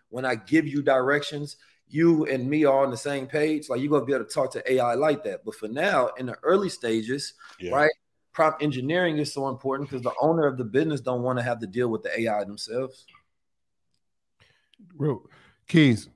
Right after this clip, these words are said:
Speaker 3: one, one of the most important parts, uh, of A I is going to be the data storage, right? In order to have prompt engineering, you have to have somebody prompting,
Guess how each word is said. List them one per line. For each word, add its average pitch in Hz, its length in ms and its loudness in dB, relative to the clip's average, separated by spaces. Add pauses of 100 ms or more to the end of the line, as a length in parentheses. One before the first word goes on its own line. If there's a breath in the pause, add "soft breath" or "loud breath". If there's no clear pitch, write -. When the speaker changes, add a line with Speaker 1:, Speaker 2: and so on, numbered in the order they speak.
(300)
Speaker 3:
one, 160 280 6
one 156 120 8
of 156 80 6
the 139 160 6
most 143 140 4
important 113 420 0
parts, 110 440 2 (160)
uh, 110 40 -6
of 98 420 -2
A 101 180 -2
I 98 200 0
is 90 240 -6
going 98 200 -4
to 92 60 -4
be 92 360 -8 (160)
the 92 100 -8
data 95 320 -2
storage, 87 560 -12 (320)
right? 98 260 -4
In 107 80 -6
order 110 200 0
to 101 80 -2
have 101 200 -4
prompt 107 260 -6
engineering, 95 440 -6
you 92 100 -6
have 92 140 -8
to 95 80 -10
have 95 160 -6
somebody 92 340 -8
prompting, 92 560 -8